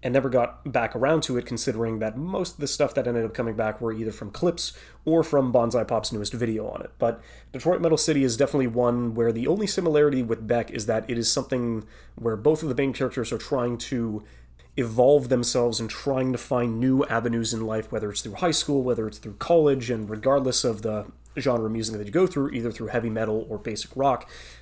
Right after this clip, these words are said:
then there are still a lot of different options that the characters are able to go through, but on <laughs> wildly different spectrums and wildly different extremes.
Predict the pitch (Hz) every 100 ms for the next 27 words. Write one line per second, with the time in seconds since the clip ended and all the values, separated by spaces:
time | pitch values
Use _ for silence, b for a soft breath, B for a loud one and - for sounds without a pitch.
0 | B 135 160 175 165 - 233 233 - 139
1 | 127 160 156 127 131 135 - 123 - 113
2 | 107 113 107 - 117 117 107 110 104 110
3 | 165 160 135 117 120 - 120 139 127 B
4 | B - 143 143 147 - 165 143 139 113
5 | 127 127 - - 117 120 113 - 107 104
6 | 107 120 123 123 120 110 104 110 104 -
7 | - - -